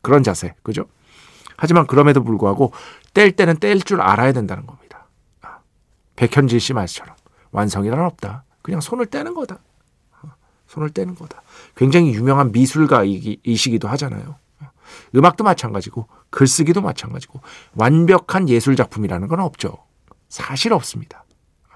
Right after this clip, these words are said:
그런데 거기에 또 보조 누군가가 도와주고 있는데 계속해서 완벽하게 집착하다 보면은요, 주위 사람에게도 피해가 가는,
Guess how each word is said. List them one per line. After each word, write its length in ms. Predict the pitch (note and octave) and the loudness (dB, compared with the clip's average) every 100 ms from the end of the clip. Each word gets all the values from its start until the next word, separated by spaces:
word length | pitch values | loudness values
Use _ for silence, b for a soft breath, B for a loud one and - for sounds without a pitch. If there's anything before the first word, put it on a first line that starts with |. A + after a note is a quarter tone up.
| - _ _ _ _ _ _ _ b b b b | -20 _ _ _ _ _ _ _ b b b b
그런데 220 | - C#3 | 0 2
거기에 260 | C#3 B2 C3+ | 4 4 4
또 240 | C3+ B2 | 2 0
보조 640 | - A2 A#2 C3+ D#3 G#2 - | 0 2 6 8 8 6 2
누군가가 400 | B2 A#2 C3 A#2+ | -2 2 2 0
도와주고 440 | A#2 G#2+ A#2 G2+ G#2 | 0 2 0 0 -4
있는데 540 | F#2 F2 F2 F2+ F#2 - b b b b | -4 -6 -6 -8 -10 -16 b b b b
계속해서 580 | - A2+ C3+ D3 D3 D3+ | -4 0 2 0 0 4
완벽하게 680 | G2+ G#2 B2+ - B2+ B2+ A2+ | 4 2 -2 -2 -2 -2 -2
집착하다 560 | - _ - - C3+ | -6 _ -6 -2 -2
보면은요, 540 | G#2 F#2+ F2+ G2 C#3+ B2 B B B B B B B B _ | -2 -4 -8 -6 -8 -8 B B B B B B B B _
주위 320 | - D3+ F#3 | 4 6 6
사람에게도 600 | E3+ E3 E3 D3+ B2+ C#3+ | 4 4 4 4 2 -2
피해가 420 | - G#3 G3 F#3 | -2 0 0 0
가는, 320 | C3+ G2 F2 | -2 -2 -6